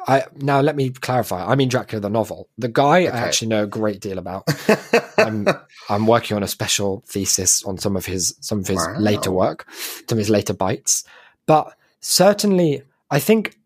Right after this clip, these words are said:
Speaker 1: I've heard of the anti-Semitism in Dracula before.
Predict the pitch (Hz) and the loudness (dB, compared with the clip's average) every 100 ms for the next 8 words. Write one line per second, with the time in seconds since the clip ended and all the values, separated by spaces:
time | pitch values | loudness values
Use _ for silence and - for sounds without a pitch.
0 | - 139 127 - - - 143 135 123 - | 2 2 2 -4 -10 0 4 4 0 0
1 | 120 110 101 _ _ _ _ _ _ 120 | 2 2 -4 _ _ _ _ _ _ -4
2 | 123 120 127 - 120 - 123 117 - - | -2 0 -2 -2 -4 -2 -2 -2 -4 -8
3 | 90 90 90 - _ _ 104 101 92 87 | -8 -10 -10 -14 _ _ -6 -4 -6 -6
4 | 95 87 90 - 90 98 | -6 -4 -4 -4 -6 -8